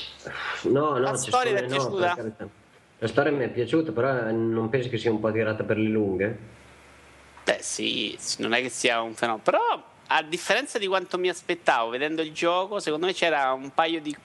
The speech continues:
Speaker 2: colpi di scena che non, non erano da Max Payne tre, ecco,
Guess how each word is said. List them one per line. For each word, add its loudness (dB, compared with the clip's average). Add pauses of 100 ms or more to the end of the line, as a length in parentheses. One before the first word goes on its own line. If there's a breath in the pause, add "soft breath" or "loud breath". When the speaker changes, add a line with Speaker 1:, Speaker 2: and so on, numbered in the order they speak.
(140)
Speaker 2:
colpi 0
di -2
scena 0
che 0
non, -4
non 2
erano 2
da 2
Max -6
Payne 0
tre, -4
ecco, -8